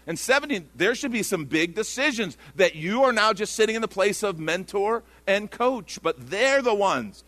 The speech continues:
who are making those decisions because they're still in the safety of your home and your protection. Because here in a few years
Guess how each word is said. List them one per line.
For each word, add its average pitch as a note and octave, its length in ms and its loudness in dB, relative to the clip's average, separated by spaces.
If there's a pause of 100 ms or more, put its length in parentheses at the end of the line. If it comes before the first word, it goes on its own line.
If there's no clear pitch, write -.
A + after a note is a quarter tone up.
(380)
who F3+ 60 2
are F3 80 4
making E3 340 0
those C#3 180 -4
decisions B2 460 -6 (440)
because C3+ 260 -2
they're C3+ 140 -2
still F3 340 -2
in F3 100 -4
the C3+ 60 -6
safety - 680 0
of B2 160 -6
your C3+ 200 0
home B2 500 -2 (240)
and A2 120 -6
your A#2 140 -2
protection. - 640 -10 (460)
Because A2+ 260 -2
here F#3 160 -4
in A#3 80 -4
a G3 60 -4
few F#3 180 -10
years D3 540 -2